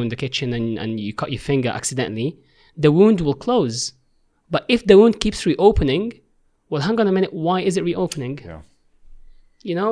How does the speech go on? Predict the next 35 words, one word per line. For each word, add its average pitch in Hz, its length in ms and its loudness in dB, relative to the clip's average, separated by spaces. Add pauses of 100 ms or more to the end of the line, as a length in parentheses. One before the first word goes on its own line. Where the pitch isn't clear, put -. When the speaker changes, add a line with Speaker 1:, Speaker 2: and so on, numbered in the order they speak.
Speaker 1:
uh, - 440 -20 (240)
people 226 240 0
don't 202 180 2
ask - 240 -4
why 170 500 -2
enough. 131 600 -4 (180)
Keep - 160 -6
asking 180 280 -2
why 165 100 0
till 151 160 -6
you 131 60 -4
get 156 180 -10
to - 120 -14
the 131 80 -12
bottom 127 200 -12
root 123 220 -12
of 147 80 -20
it. - 120 -20 (220)
Speaker 2:
Mm-hmm. 95 180 -16 (420)
Yeah, - 100 -20 (420)
important. - 480 -18 (460)
Speaker 1:
Hundred - 240 -10
percent, 165 300 -10
Speaker 2:
Um, - 140 -20
Speaker 1:
hundred 143 160 -12
percent. - 280 -16 (1700)
Speaker 2:
governments 120 380 -6
across 107 300 -12
the 104 60 -10
world, 107 300 -8 (160)
they 87 440 -10
spend 95 520 -12 (160)
m-, 95 260 -12 (840)
billions 92 640 -6
on 78 440 -14